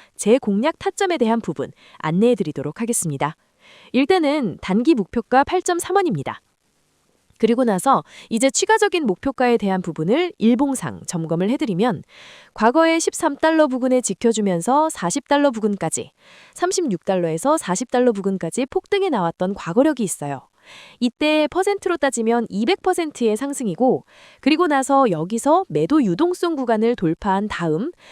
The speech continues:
그 다리를 지켜주면서 반등, 또 깨지 않으면서 더블유 반등이 나왔었어요. 그리고 이때도 작아 보이지만 퍼센트로 따지면 구십 퍼센트,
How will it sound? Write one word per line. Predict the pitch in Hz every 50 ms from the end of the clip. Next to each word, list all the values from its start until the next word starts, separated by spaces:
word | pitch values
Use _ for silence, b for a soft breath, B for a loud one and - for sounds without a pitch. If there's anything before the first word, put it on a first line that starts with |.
| B B B
그 | - 262 294 302
다리를 | - 208 165 170 170 220 254 -
지켜주면서 | - 247 214 - - 349 - 285 233 170 143 143 - 135 - _ _ _ _
반등, | - - - 160 151 139 165 226 320 381 b b b b b b b -
또 | 381 392
깨지 | - 403 392 370 - 370
않으면서 | - 190 190 180 170 160 160 - 254 311 339 -
더블유 | - 180 170 175 269 339 359 403
반등이 | 370 330 262 233 208 190 214
나왔었어요. | 190 151 139 165 214 - - 190 - - 135 131 - - - _ B B B B B B B B B B
그리고 | - 247 277 277 294
이때도 | 233 190 185 - 302 330 - 320 320
작아 | - - 190 170 214 240
보이지만 | 233 220 180 160 - 156 196 254 247 165 - - b b b b -
퍼센트로 | - 381 392 415 392 - 359 339 330
따지면 | - 269 254 - 233 220 220 226 226 226 202
구십 | - - 180 - 285 - -
퍼센트, | 240 - 196 165 147 - - - 143 -